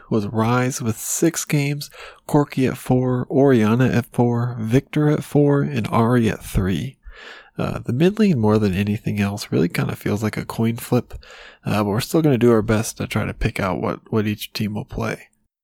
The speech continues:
We'll start with, uh, Power of Evil, uh, for Immortals. He played Orianna three times last week. Uh, it's really his comfort champion just across his whole career.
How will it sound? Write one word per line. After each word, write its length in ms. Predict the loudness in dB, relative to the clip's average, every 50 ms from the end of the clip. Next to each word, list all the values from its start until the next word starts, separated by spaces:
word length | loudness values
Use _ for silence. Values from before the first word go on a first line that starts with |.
| _ _ _ _ _ _ -20 -20 -20 _ _ _ _ _ _ _ _
We'll 80 | -6 -6
start 300 | -4 0 2 2 4 4
with, 300 | 4 2 2 -2 -6 -6
uh, 420 | -4 -4 -6 -6 -8 -8 -8 -8 -10 -10 -14 _ _ _ _ -12 -6 -2
Power 300 | 2 4 6 6 6 6
of 100 | 4 4
Evil, 440 | 4 4 4 4 4 4 2 -2 -2 -8 -16 -6 -2
uh, 180 | -2 -2 -2 -2
for 200 | -4 -4 -4 -4
Immortals. 500 | -2 0 2 2 4 4 4 2 2 0
He 60 | -4
played 340 | -2 2 4 4 4 4 4
Orianna 480 | 4 4 4 4 2 2 0 0 -2
three 240 | -2 0 2 0 2
times 360 | 2 2 0 0 0 0 0
last 260 | 0 0 0 -2 -2 -2
week. 280 | -2 -2 -2 -6 -12 -16 -20 -20 -20 -20 -20 -20 -16 _
Uh, 160 | -6 -4 -4 -4
it's 160 | -4 -2 0
really 180 | 2 4 4 2
his 140 | 0 -2 -6
comfort 400 | -2 -2 -2 0 -2 -4 -2 -4
champion 540 | -4 -2 -2 -2 0 0 0 0 0 0 0
just 220 | -2 -2 0 -2
across 320 | -4 -2 -2 -4 -4 -2 -4
his 140 | -4 -4
whole 320 | -4 0 2 2 2 2 0
career. 560 | -4 -4 -2 0 0 2 2 0 0 -2